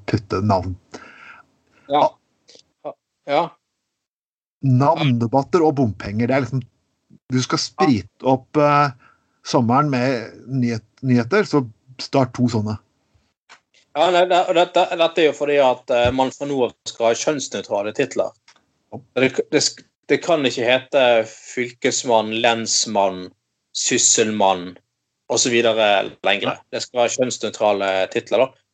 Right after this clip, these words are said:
Speaker 2: Ja, noe som jeg egentlig synes er, er, er bra i det, og ikke, ikke bare fordi at det er, er mann i det, men fordi at, eh, eh, for rett og slett, den gamle titel, titelen er ikke nødvendigvis lenger, eh, relevant for det,
Speaker 1: Nei.
Speaker 2: eh,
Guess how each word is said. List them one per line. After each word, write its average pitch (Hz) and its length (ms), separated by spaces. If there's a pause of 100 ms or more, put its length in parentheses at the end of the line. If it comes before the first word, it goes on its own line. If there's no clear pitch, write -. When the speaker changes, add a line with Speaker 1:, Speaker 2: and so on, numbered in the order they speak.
Speaker 2:
Ja, - 80
noe 185 160
som 185 120
jeg 156 180
egentlig 160 260
synes 135 280
er, 120 360
er, 104 560 (680)
er 120 500
bra 151 260
i 110 300
det, 147 220
og 175 100
ikke, - 160
ikke 165 160
bare 143 240
fordi 165 220
at 131 200
det 135 140
er, 120 500
er 127 80
mann 131 340
i 98 120
det, 123 140
men 156 100
fordi 135 480
at, 107 180 (120)
eh, 110 200 (540)
eh, 127 360
for 170 180
rett 175 200
og 123 80
slett, 127 220
den 131 140
gamle 143 260
titel, 175 400 (220)
titelen 117 580
er 143 240
ikke 113 220
nødvendigvis 120 500
lenger, 123 300 (640)
eh, 120 240
relevant 127 720
for 120 180
det, 117 140 (400)
Speaker 1:
Nei. 101 180
Speaker 2:
eh, 117 140